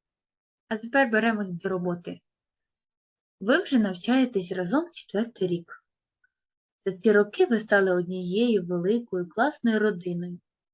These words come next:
Ваше шкільне життя сповнене різних свят, конкурсів,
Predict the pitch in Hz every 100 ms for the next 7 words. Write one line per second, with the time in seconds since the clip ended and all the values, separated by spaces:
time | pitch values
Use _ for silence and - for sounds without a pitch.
0 | _ _ _ - - _ 214 220 226 -
1 | 247 254 240 247 330 359 - - 190 185
2 | 180 185 381 330 185 - - 196 285 -
3 | _ _ _ _ _ _ 196 277 269 208
4 | - 202